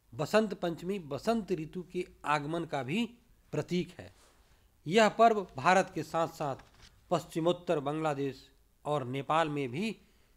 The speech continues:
धूमधाम से मनाया जाता है। साथ ही विश्व भर में जहाँ भी भारतीय बसे हैं, इस पर्व को पूरे विधि विधान से मनाते हैं। यह पर्व माँ शारदे की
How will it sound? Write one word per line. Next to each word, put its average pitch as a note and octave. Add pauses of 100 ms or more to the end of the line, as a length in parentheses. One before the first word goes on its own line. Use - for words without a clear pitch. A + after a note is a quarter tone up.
(140)
धूमधाम C3
से D#3
मनाया B2+
जाता G#2+
है। F#2+ (760)
साथ B3+
ही F#3+
विश्व B3
भर F#3
में F3
जहाँ F#3+
भी A3
भारतीय E3+
बसे D3
हैं, A2+ (600)
इस B3
पर्व G3+
को E3
पूरे F3+
विधि D3+
विधान C#3
से G3
मनाते B2+
हैं। G2 (800)
यह E3+
पर्व G3+ (320)
माँ D#3+
शारदे E3+
की D3